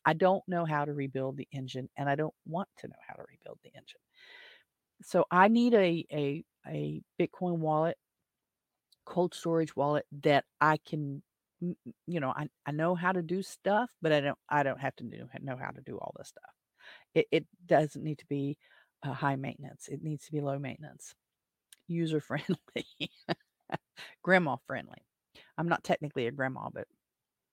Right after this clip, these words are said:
I could be. I'm old enough. I'm, guess, old enough to be a great grandma. Some of the kids, some of the people that I graduated high school with were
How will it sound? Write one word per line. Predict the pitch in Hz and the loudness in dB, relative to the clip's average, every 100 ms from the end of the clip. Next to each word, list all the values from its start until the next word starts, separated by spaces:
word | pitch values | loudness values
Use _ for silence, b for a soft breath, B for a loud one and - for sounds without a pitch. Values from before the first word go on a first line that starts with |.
| _ _ _ _ _ _ _ _ _ _ _ - | _ _ _ _ _ _ _ _ _ _ _ -20
I | - | -18
could | - 110 | -16 -20
be. | - _ _ _ _ - | -20 _ _ _ _ -12
I'm | 135 | -10
old | 131 143 | -10 -12
enough. | - - _ _ _ _ _ _ | -20 -20 _ _ _ _ _ _
I'm, | 127 - _ _ _ _ _ _ _ | -20 -20 _ _ _ _ _ _ _
guess, | 127 139 - _ | -10 -10 -14 _
old | 127 - | -16 -8
enough | 143 139 | -8 -8
to | _ | _
be | 107 | -10
a | |
great | - 170 | -6 -8
grandma. | - 123 50 50 _ _ _ _ _ B B B | -8 -8 -10 -12 _ _ _ _ _ B B B
Some | - 196 | -4 -4
of | 220 | -2
the | 233 | -2
kids, | 226 220 196 | 0 0 -4
some | - 240 | -4 -2
of | |
the | 240 | -2
people | - 226 220 | -2 -4 -2
that | 214 | 0
I | 202 | -2
graduated | 190 196 196 190 | -2 -4 -2 -2
high | 185 190 | -2 -4
school | - 160 147 | -6 -8 -6
with | 139 135 _ | -6 -8 _
were | - | -10